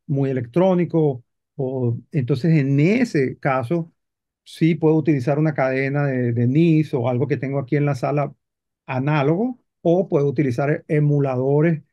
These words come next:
nostálgicos, como llamo yo, eh, del-, dentro de la computadora que col-, colorean el sonido. Entonces, pero sería siempre, casi siempre en combinación con ese ecualizador que es como más quirúrgico, que, que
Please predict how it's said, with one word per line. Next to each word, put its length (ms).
nostálgicos, 760
como 160
llamo 240
yo, 300
eh, 440
del-, 220
dentro 300
de 60
la 80
computadora 580
que 200
col-, 380
colorean 500
el 80
sonido. 460
Entonces, 440
pero 200
sería 340
siempre, 440
casi 320
siempre 320
en 80
combinación 800
con 200
ese 300
ecualizador 600
que 140
es 120
como 400
más 240
quirúrgico, 580
que, 260
que 400